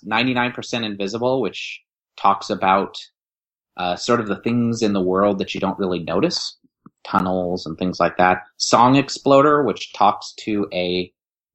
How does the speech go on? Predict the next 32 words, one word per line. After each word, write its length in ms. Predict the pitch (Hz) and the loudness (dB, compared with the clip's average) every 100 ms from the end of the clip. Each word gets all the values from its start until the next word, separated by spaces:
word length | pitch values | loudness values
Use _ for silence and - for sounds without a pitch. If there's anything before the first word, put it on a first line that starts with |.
| - | -4
band 580 | 107 98 104 104 104 95 | 2 4 6 4 2 -2
where 220 | 98 95 92 | 0 2 2
they 200 | 90 90 | 0 -2
deconstruct 760 | - 98 - 95 - 101 95 - | -2 -2 -2 -4 0 4 4 2
one 140 | 95 | -2
of 120 | 98 87 | -2 -2
their 120 | 82 | -4
songs 640 | - 87 95 139 170 - - | 0 2 2 0 -4 -8 -12
and 100 | 92 | -6
talk 240 | - - 98 | 0 0 2
about 300 | 101 90 - | 0 0 0
building 300 | 87 90 90 | -4 -2 -6
it 100 | - | -2
back 240 | 87 80 | 0 0
up 220 | 85 95 | 0 -2
and 140 | 95 82 | -4 -6
what 160 | 82 | -2
are 80 | 85 | -2
the 80 | 78 | -4
pieces 400 | - 73 - - | -8 -10 -8 -6
to 180 | - 131 | 0 0
it. 80 | 90 | 0
It's 160 | - | -2
really 260 | 90 104 90 | 2 4 4
fascinating. 680 | - 87 - 123 135 139 - _ _ _ | 4 2 2 0 0 -2 -6 _ _ _
And 140 | 101 104 | 2 4
then 140 | 107 | 4
Hardcore 500 | 98 135 139 131 110 | 6 4 4 2 2
History 400 | 117 110 147 151 | 2 -4 -2 -2
by 180 | 139 90 | 0 0
Dan 240 | 90 98 92 | -2 -4 -2
Carlin, 480 | 85 90 110 131 | 2 2 2 -4